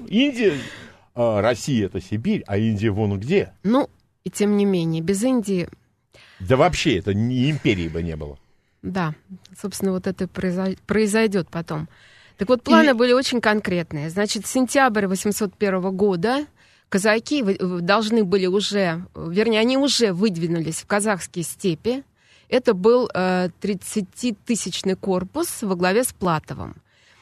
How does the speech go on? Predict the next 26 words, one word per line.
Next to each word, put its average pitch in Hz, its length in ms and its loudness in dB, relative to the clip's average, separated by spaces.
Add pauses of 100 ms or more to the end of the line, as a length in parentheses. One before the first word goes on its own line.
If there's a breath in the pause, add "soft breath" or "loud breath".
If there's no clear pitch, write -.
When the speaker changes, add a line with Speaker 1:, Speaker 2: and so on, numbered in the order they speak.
(120 soft breath)
Speaker 2:
В 180 100 2
это 262 200 4
время 220 320 4
тридцать 233 440 0
пять 196 340 2
тысяч - 420 -2
французов 202 880 0 (120)
через 202 260 0
Чёрное 208 460 0
море 311 340 2
идут 240 260 -2
на 233 180 4
соединение 214 680 0
с - 100 -8
Платовым 208 640 -2
в 170 180 -4
Астрахань. 151 600 -4 (1400)
И 190 60 -6
после 247 420 0
этого, 220 360 2 (180 loud breath)
а 190 240 6
командиром, 233 800 2
э, 175 160 0
всего 196 400 -2
этого 165 480 -4 (160 soft breath)
войска 196 640 0